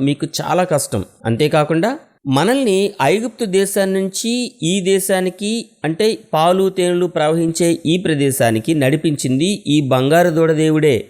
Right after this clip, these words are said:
కాబట్టి ఇక నుండి మీరు యెరూషలేములోని దేవాలయానికి ఎంతో కష్టపడి వెళ్ళి అక్కడ దేవుణ్ణి ఆరాధించవలసిన అవసరం ఏమాత్రం లేదు. ఇక నుంచి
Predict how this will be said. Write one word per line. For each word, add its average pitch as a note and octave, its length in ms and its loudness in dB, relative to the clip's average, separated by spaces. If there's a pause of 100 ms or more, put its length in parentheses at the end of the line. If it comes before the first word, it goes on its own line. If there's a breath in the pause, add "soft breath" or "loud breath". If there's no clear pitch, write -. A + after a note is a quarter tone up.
కాబట్టి A#2 580 0 (120)
ఇక F#3+ 180 0
నుండి G#3 320 2
మీరు D#3+ 480 2
యెరూషలేములోని G3 760 0
దేవాలయానికి E3 800 2
ఎంతో D#3+ 500 0
కష్టపడి D3+ 720 0
వెళ్ళి C#3+ 720 2 (160)
అక్కడ D3 280 -2
దేవుణ్ణి D3 640 2 (100)
ఆరాధించవలసిన C3 840 0
అవసరం B2 440 -2
ఏమాత్రం C#3 580 2
లేదు. G2 220 0 (220)
ఇక E3 160 0
నుంచి G3+ 600 -2